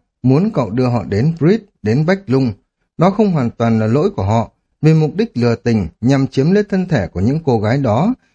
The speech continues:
mà có rất nhiều thủy thủ, thuyền viên và các hành khách đã vẽ ra một khung cảnh đô thị rất hấp dẫn và một cuộc sống tươi đẹp trước mặt họ, để rồi đá họ xuống giường sau khi mây mưa xong, vứt bỏ họ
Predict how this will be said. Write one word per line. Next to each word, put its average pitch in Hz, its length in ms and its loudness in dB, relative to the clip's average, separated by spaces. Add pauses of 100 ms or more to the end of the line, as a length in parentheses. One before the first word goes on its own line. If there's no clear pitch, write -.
(120)
mà 127 160 2
có 156 140 -2
rất - 200 0
nhiều 135 180 0
thủy 104 280 -2
thủ, 110 260 -2 (140)
thuyền 131 240 2
viên 190 260 0
và 104 120 -6
các 160 200 -8
hành 82 200 -4
khách 196 220 -2 (360)
đã 123 200 0
vẽ 135 280 0
ra 180 120 0
một 113 220 0
khung 131 180 -2
cảnh 98 260 -2
đô 117 180 2
thị 117 320 0
rất 175 180 -2
hấp 180 160 -2
dẫn 165 280 2 (320)
và 143 120 2
một 135 200 0
cuộc 139 160 -2
sống 185 280 0
tươi 202 180 2
đẹp 120 180 -2 (100)
trước 185 180 -6
mặt 104 200 0
họ, 113 280 -2 (340)
để 135 160 2
rồi 127 300 0 (240)
đá 123 240 2
họ 180 240 -2
xuống 160 280 0
giường 107 320 0
sau 120 200 -2
khi 120 160 -2
mây 117 220 2
mưa 113 220 0
xong, 123 280 -2 (360)
vứt 214 220 -2
bỏ 117 180 -2
họ 113 280 -2